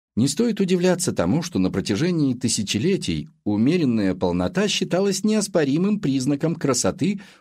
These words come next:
у большинства народов мира. Жизнерадостные добрячки-сангвиники, как правило, всегда обладали животиками. А вот нытикам-меланхоликам, занудам-флегматикам и психам-холерикам, всем этим ребятам была свойственна худоба.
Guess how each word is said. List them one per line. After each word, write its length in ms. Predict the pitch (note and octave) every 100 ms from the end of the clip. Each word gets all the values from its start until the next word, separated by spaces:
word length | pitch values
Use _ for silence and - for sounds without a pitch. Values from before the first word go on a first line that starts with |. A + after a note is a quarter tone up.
| -
у 120 | G#3+
большинства 640 | A#3+ G#3+ A3 G3 B2 B2+
народов 480 | F3 F3+ A#2+ G2 G#2+
мира. 340 | B2 F2 D2 - _ _ _ _ _
Жизнерадостные 920 | G#2 F#2+ A#2+ A2+ G#2+ B2 A2+ - A2 G2+
добрячки-сангвиники, 1400 | G2+ G2+ G#2+ - C3 A#2+ G2+ F#2 G2 F#3 D#3 - D#2 - - -
как 220 | A#2+ A2
правило, 440 | A2+ A2 B2+ C#3+
всегда 520 | D3+ - G#2 F2 G#2+ C#3
обладали 480 | F3 C#3+ G#2 G#2+
животиками. 720 | A#2 D#3 F#3+ D3+ - D#2 C#2 - _ _ -
А 140 | F3+
вот 160 | G#3 G3 -
нытикам-меланхоликам, 1500 | G3 G3 - C3 A#2+ A#2+ B2+ B2+ D3 - A#3 C3 F2+ D2+ - _
занудам-флегматикам 1400 | E2+ F#2 G2+ D3+ D3 G2 - F#2+ E2 D3 G3 D#3 - D#2+ -
и 160 | C#3 D#3
психам-холерикам, 1160 | - - F#3 - F#2 - C#3 B3 G3 - D#2 - _ -
всем 500 | - - C4+ A3+ F#3
этим 380 | G#3+ E3 F#2+ E2
ребятам 560 | G2+ D#3+ B3+ B3+ A#3+
была 300 | G#3+ A3+ A3
свойственна 840 | A3 - F#3+ G3 F#3+ - F3 E3+ D#3+
худоба. 540 | D#3 D3 G#2+ D#2+ D#2